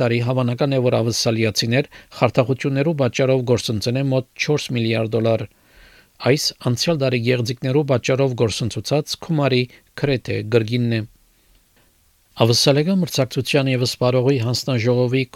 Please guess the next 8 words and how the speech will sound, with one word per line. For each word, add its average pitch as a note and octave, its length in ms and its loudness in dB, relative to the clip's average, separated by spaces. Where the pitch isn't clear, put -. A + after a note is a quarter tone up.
կորձաթիր A#2+ 720 2
դոնորենի A#2+ 440 2
տեղակալ A#2+ 500 0
Դելիա B2+ 340 2
Ռիքարդ C3 380 -2
կսե, D#3+ 320 2
որ A2 120 -6
դակնաբալի B2+ 580 0